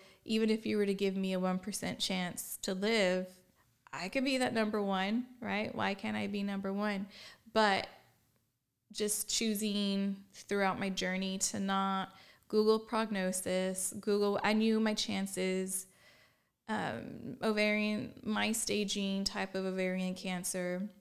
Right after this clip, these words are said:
It's like a, th-, gosh, if, if it has gone up, maybe thirty, forty percent chance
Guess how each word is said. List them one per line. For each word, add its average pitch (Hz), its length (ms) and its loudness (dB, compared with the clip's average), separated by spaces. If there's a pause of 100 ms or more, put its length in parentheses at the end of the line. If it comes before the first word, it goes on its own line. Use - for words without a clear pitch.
(840)
It's 202 500 -4
like 196 520 -4
a, 208 80 -2
th-, 202 100 -10 (960)
gosh, 196 100 -20 (920)
if, 196 300 -4
if 196 220 -4
it 190 140 -2
has 226 420 -2
gone 269 240 -2
up, 277 260 -2
maybe 262 360 -4
thirty, 247 760 -2
forty 233 340 -2
percent 240 640 -2 (340)
chance 220 760 -2